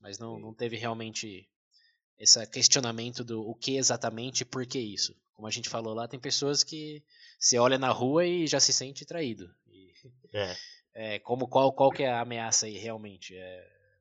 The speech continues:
Speaker 1: tem, é, acho que o, o meu ponto mais, mais forte nesse daí, é o que eu vejo repercutido no dia a dia,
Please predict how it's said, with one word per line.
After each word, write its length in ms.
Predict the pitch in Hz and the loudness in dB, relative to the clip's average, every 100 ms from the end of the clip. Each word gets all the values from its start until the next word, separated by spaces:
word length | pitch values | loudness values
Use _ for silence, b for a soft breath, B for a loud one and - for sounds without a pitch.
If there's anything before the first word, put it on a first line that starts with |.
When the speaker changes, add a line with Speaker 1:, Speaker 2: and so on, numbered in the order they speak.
| _ _ | _ _
Speaker 1:
tem, 400 | 110 120 113 110 | -14 -12 -10 -12
é, 80 | 95 | -10
acho 120 | 101 | -8
que 120 | - 127 | -6 -6
o, 40 | |
o 360 | 107 123 127 131 | -6 -10 -10 -6
meu 420 | 131 165 170 123 - | 2 4 4 2 -4
ponto 320 | 127 123 120 | -6 -6 -10
mais, 640 | 113 123 117 101 - - - _ _ b b b b b b b b b _ _ | -8 -8 -6 -4 -4 -4 -12 _ _ b b b b b b b b b _ _
mais 240 | 123 127 | -2 2
forte 400 | - 127 135 131 | 2 4 0 0
nesse 240 | 123 117 123 | 0 0 0
daí, 220 | 113 120 | -2 -4
é 40 | |
o 40 | 127 | -4
que 100 | 127 | -4
eu 60 | |
vejo 240 | 113 123 117 | -2 0 0
repercutido 640 | 123 123 123 - 123 123 | -2 -10 -6 -4 -4 -4
no 80 | 117 | -8
dia 200 | 110 113 | -6 -6
a 40 | |
dia, 320 | 107 117 143 | -8 -6 -2